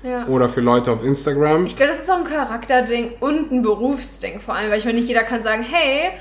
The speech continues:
Speaker 1: ähm, fuck my nine to five, sorry für das Fuck, ähm, egal, ich hab zwar einen Job, aber ich hau jetzt einfach ab und mach mal ein bisschen Urlaub und guck mal, wo es mich hin verschlägt. Das kann halt nicht jeder, das können halt wirklich
Speaker 2: Ich glaube
Speaker 1: nur Leute,
Speaker 2: nicht,
Speaker 1: die
Speaker 2: ich glaube,
Speaker 1: online
Speaker 2: da
Speaker 1: arbeiten.
Speaker 2: jeder kann das. Ich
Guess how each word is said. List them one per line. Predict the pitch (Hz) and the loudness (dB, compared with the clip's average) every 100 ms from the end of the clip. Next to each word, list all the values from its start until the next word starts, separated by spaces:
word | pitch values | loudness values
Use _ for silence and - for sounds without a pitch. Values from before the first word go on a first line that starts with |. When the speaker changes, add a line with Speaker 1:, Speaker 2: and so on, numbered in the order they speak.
| - - - | -16 -10 -2
Speaker 1:
ähm, | 226 226 220 214 143 - - | 2 2 0 -4 -12 -12 0
fuck | 262 262 | 0 2
my | 240 | 0
nine | 240 247 | 2 0
to | 240 | 0
five, | 262 269 254 247 | 2 4 2 -2
sorry | - - 185 | -12 -10 -10
für | - | -10
das | - - | -12 -8
Fuck, | 226 294 - - 294 - | -8 -8 -12 -12 -6 2
ähm, | 233 233 214 - - - 160 - - | 2 2 -4 -14 -20 -20 -18 -18 -8
egal, | 262 254 262 277 269 254 | -2 4 8 8 8 4
ich | 262 | 2
hab | 240 | 0
zwar | 254 | 2
einen | 247 | 4
Job, | 269 262 | 6 4
aber | 233 | 2
ich | 240 | 2
hau | 254 | 2
jetzt | 240 | 2
einfach | 220 240 | 0 0
ab | 233 247 | 0 2
und | 247 247 240 | 4 4 4
mach | 233 | 4
mal | 240 | 2
ein | 226 | 0
bisschen | 226 247 233 | -2 -4 0
Urlaub | 233 226 233 226 | 0 2 2 0
und | 233 | -6
guck | 247 | -6
mal, | 226 214 | -6 -6
wo | |
es | 220 | -4
mich | 233 | -4
hin | 240 | -4
verschlägt. | 240 226 214 | -4 -6 -8
Das | 214 | -10
kann | - 254 | -6 0
halt | 254 | 0
nicht | 233 233 | 0 -4
jeder, | 214 | -4
das | 208 208 | -4 -4
können | 254 | -4
halt | 247 214 | -2 -4
wirklich | 202 208 | -4 -4
Speaker 2:
Ich | |
glaube | 214 139 156 | 2 6 6
Speaker 1:
nur | 165 | 6
Leute, | 156 - | 4 0
Speaker 2:
nicht, | 123 | -4
Speaker 1:
die | |
Speaker 2:
ich | 117 | 2
glaube, | 208 226 | 4 4
Speaker 1:
online | - | 2
Speaker 2:
da | - | -2
Speaker 1:
arbeiten. | - 78 - 233 240 - - - | -6 -10 -12 -14 -16 -16 -16 -12
Speaker 2:
jeder | 135 196 196 | -2 2 4
kann | 127 175 180 | 4 2 2
das. | 110 - - - - - - - - - - - - - - - - - | 0 -4 -14 -16 -20 -20 -20 -20 -20 -20 -20 -20 -20 -20 -20 -20 -20 -20
Ich | - | -20